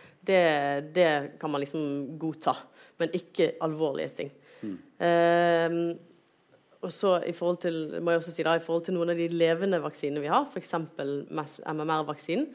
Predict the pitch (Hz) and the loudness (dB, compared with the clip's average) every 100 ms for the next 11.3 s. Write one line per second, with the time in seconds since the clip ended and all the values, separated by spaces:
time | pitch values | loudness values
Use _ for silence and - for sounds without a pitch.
0 | - - _ - 175 165 165 165 - - | -16 -20 _ -6 0 2 2 0 -4 -6
1 | - 220 185 165 151 151 - _ - 208 | -2 0 0 0 -2 -4 -12 _ -8 2
2 | 254 185 156 160 160 170 196 156 - - | 2 2 0 2 2 2 0 -2 -6 -10
3 | - _ - - - - - - - 302 | -12 _ -10 -8 -10 -12 -8 -6 -4 -2
4 | 226 156 - 180 170 180 190 180 151 147 | 0 -2 -4 -10 -10 -6 0 0 0 -6
5 | - _ 175 170 156 - - - 151 151 | -12 _ -2 0 0 -6 -10 -6 -4 -4
6 | 147 160 180 160 - 135 - - _ 156 | -6 -4 -4 -4 -6 -8 -10 -20 _ -12
7 | 151 180 160 - - 165 165 165 170 - | -6 -6 -8 -12 -4 0 2 0 -2 -8
8 | - - - - 208 - - - 165 165 | -14 -14 -6 0 0 0 -8 -10 -8 -6
9 | 160 160 151 175 175 160 254 - - - | -6 -6 -6 0 0 2 -2 -4 -8 -8
10 | - 147 - - 151 139 135 - - 151 | -2 -2 -2 -10 -8 -6 -6 -10 -12 -12
11 | 156 165 | -10 -6